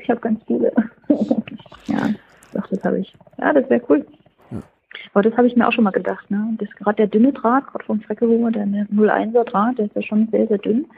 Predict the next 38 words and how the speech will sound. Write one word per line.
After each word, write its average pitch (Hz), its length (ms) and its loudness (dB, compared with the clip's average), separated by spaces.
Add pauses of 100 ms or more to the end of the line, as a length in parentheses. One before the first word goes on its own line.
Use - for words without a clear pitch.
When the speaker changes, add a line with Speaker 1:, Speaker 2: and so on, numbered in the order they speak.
(140)
Speaker 2:
Mhm. 98 260 -8 (300)
Speaker 1:
Und 196 180 -4
zwangsläufig 202 460 -2
brauchst 175 240 0
du 247 40 0
den 247 140 4
aber 247 220 0
eben, 247 260 -2
ne? 247 160 2 (560)
Äh, 202 160 4
mal, 214 380 4 (160)
dass 196 200 -8
ich - 120 -20
gedacht 202 240 0
hab, 208 100 0
ja, 202 140 2
der, 214 140 4
der, 185 320 -2
der 185 200 -4
schneidet 208 380 2
sich 208 160 -2
bestimmt 220 400 0
dort 208 100 2
irgendwo 214 320 4
auf. 165 240 2 (960)
Ja, 196 80 -6 (160)
einfach - 300 -10
an 185 100 -6
dem, 190 300 -4 (760)
dann 185 220 -2
bestätigst 214 480 2
du 202 40 6
mir 196 160 2
quasi 190 260 -2
meine 190 280 0
Theorie. 180 400 -4 (520)
Speaker 2:
Ja. 107 80 -4
Speaker 1:
Das 98 80 -4